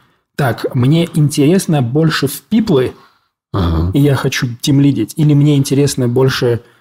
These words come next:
Speaker 1: в экспертизу, и я хочу принципалить или становиться экспертом.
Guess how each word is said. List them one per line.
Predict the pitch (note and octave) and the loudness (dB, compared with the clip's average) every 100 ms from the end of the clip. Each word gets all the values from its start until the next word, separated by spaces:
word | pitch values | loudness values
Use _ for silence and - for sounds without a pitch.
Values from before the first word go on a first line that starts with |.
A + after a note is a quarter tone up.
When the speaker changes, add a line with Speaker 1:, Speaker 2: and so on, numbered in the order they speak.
| - | -4
Speaker 1:
в | C#3 | -2
экспертизу, | - - B2+ B2 G3+ F#3+ C#3 | -2 -2 -2 0 2 2 2
и | A#2+ A#2+ | 2 2
я | B2+ | 0
хочу | - - A#2 | -2 -4 -4
принципалить | B2 A2+ - A2 B2+ C#3 A2+ - | -2 -2 -2 -4 0 0 0 -2
или | B2+ A2 | -2 -2
становиться | - A2 A2+ G#2+ - | -2 0 0 0 -4
экспертом. | G#2 - A2 - _ | -10 -10 -10 -12 _